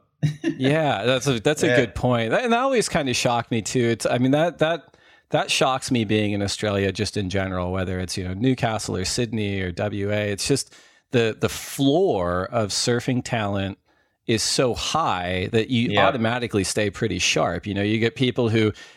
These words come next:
Speaker 2: maybe they're not professional surfers anymore, maybe they never were, but they're still such high-level surfers. They're school teachers
Speaker 1: Yeah.
Speaker 2: and postmen and everything. It, it's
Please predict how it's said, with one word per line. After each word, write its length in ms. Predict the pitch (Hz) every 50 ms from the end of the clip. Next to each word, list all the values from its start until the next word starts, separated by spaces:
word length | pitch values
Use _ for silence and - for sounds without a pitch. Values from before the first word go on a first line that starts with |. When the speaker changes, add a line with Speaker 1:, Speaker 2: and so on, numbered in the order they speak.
| _ -
Speaker 2:
maybe 300 | 131 127 131 131 127 123
they're 180 | 113 113 113
not 160 | 117 117 117
professional 420 | - 120 107 117 113 113 - 113 104
surfers 380 | - - 117 110 - 117 107
anymore, 400 | 113 110 107 107 110 127 147 135
maybe 240 | 117 123 147 180 196
they 100 | 131 110
never 240 | 104 107 107 101 98
were, 360 | 95 92 104 117 143 156 123 98
but 160 | 87 107 -
they're 120 | 120 110
still 220 | - - - 143 127
such 300 | - - - 151 - -
high-level 440 | - 139 131 120 113 110 101 101
surfers. 500 | 107 - 131 135 139 - 143 127 123 117
They're 120 | - 110 107
school 220 | - - 165 156
teachers 440 | 143 - 139 120 - - 110 107 104
Speaker 1:
Yeah. 100 | 104 104
Speaker 2:
and 100 | 101 -
postmen 600 | - 135 131 131 - - 135 113 107 104 104 98
and 140 | 101 98 101
everything. 400 | 117 113 104 113 107 120 107 101
It, 140 | 107 107 -
it's 280 | 135 127 - - -